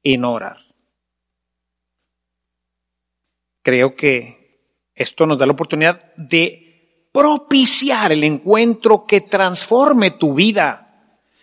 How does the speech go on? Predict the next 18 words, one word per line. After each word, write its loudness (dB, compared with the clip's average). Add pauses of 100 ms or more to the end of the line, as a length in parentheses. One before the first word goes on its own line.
(120)
que 0
la 2
haga 0
ver 2
las -2
cosas 0
de -8
una 0
manera 0
diferente -2 (200)
y 4
no 6
empujada 2
simplemente 2
por 2
esta 0
situación -2
pandémica -2